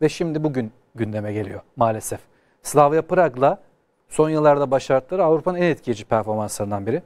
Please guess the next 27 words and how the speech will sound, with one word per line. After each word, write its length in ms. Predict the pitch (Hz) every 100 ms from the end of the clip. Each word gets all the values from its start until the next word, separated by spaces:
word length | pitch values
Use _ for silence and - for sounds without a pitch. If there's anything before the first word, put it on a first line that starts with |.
| _ _
Hem 180 | - 165
kendi 280 | 151 147 151
liginde 260 | 156 147
şampiyon 440 | 139 147 135 135 135
oluyor 220 | 143 196 - _ _
hem 220 | 147 175
de 60 |
Avrupa 300 | 160 170 165
Kupalarında 560 | 156 - 135 131 139 208 - _ _ _ _
geçen 260 | 131 - 143
sezon 200 | - 135
çeyrek 240 | 135 131
finale 200 | 127 113
kadar 260 | - 107 104
gitti. 320 | 98 - 180 _
Çok 260 | - 156 -
büyük 140 | -
işler 280 | - 175 180
başarıyor. 340 | 170 170 180
Onunla 200 | 160 185
da 40 | 175
yetinmiyor. 580 | 139 - 208 170 185 - _ _ _ _ _
Çok 200 | - 190
önemli 260 | 175 170 185
oyuncular 300 | 170 156 170
çıkarttı 460 | - 120 110 -
bak. 140 | 123